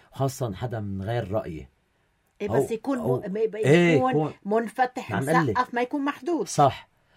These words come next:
Speaker 1: ف-، فبهيدا الموضوع بالسياسة أو بغ-، بغير المواضيع كمان، إذا ما في حدا عم بقدر أتحاور أنا وياه، بوقف.
Speaker 2: مم.
Speaker 1: قبل، لا. يعني، أنا في فترة، آه،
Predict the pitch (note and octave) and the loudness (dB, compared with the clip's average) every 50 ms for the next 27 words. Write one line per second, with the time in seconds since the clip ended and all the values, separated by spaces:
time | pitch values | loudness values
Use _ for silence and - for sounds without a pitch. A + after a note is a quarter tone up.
0 | _ _ _ - - A#2+ A#2 A2+ A2+ A2 A2 G#2 G2+ A2 A2 F#2+ - B2+ A2+ G2 | _ _ _ -2 0 2 4 4 4 4 2 2 0 -2 -4 -4 -4 -4 -2 0
1 | A#2+ A#2 A#2+ D#3 F#3+ F#3 F#3 E3+ D3 C3+ B2+ B2 A2+ B2+ C3 B2 A2+ F#2+ F#2+ A2 | 0 2 4 4 6 6 4 2 2 0 0 0 2 2 2 2 0 -2 -2 -4
2 | A#2 A#2 - - A#2+ A#2 A#2 A2+ - - A2 - F#2+ G#2+ G2 F#2 F2+ F2 G#2 A2+ | -4 -4 -6 -6 -4 -4 -4 -4 -4 -6 -8 -8 -6 -8 -10 -10 -12 -12 -12 -12
3 | - G#2+ A2 A#2 A2+ B2+ D3+ F3 - D#3 C#3 B2 A#2+ A2+ A2 G2 A2+ A#2 F#2 F#2 | -10 -8 -8 -4 -2 0 2 2 0 0 -2 -4 -4 -4 -2 -2 -2 -4 -4 -6
4 | - G#2 F#2+ G2+ G2+ G#2+ B2 B2+ - _ _ _ _ _ _ _ _ _ _ - | -6 -6 -6 -4 -4 -6 -6 -8 -12 _ _ _ _ _ _ _ _ _ _ 0
5 | D3 B2+ D#3+ D3 E3+ F#3 - D#3+ C#3+ F3+ D#3 - D#3 E3 C#3 B2+ G#2+ A#2 A#2+ C#3+ | 2 4 4 2 2 2 0 0 -2 -2 0 0 0 0 0 0 -2 -2 -2 -2
6 | C3+ C3 B2+ A#2+ - - - - C3 C3 B2+ A#2+ A2+ G2+ A#2+ A#2+ A#2 A2+ A2+ A2 | -2 -2 -4 -4 -4 -10 -6 -2 0 2 2 0 0 -2 -4 -6 -4 -4 -4 -2
7 | A2 A#2 A#2+ C3+ C#3 - _ _ - A#2 A2+ C#3 E3 - - - G#2 - - _ | -2 -2 -2 -4 -4 -8 _ _ -10 2 4 4 4 4 0 -8 -14 -16 -18 _
8 | _ _ _ _ A#3 D3+ F3 G3 G#3 G3 G3 G#3 F#3+ - _ _ _ _ _ _ | _ _ _ _ 4 6 8 8 8 6 6 2 0 -8 _ _ _ _ _ _
9 | _ _ - A#2 C3 D3 E3 F3 C#3+ A2+ - _ _ _ _ _ _ _ _ _ | _ _ -4 -2 0 0 0 0 -2 -6 -10 _ _ _ _ _ _ _ _ _
10 | _ _ - G2 G2 F2 F#2 - C3 D#3 D#3 D3 B2 B2 G#2 - D3 D#3+ - - | _ _ -16 -14 -12 -12 -8 -6 -4 -2 -2 -4 -4 -6 -6 -4 -4 -4 -4 -4
11 | C#3 A#2+ A#2 A2+ A#2+ - _ _ _ _ _ _ _ _ _ _ _ _ _ _ | -6 -4 -4 -6 -10 -14 _ _ _ _ _ _ _ _ _ _ _ _ _ _
12 | G2 G2+ G2+ - - F2 F2 E2+ | -6 -6 -6 -6 -8 -10 -12 -10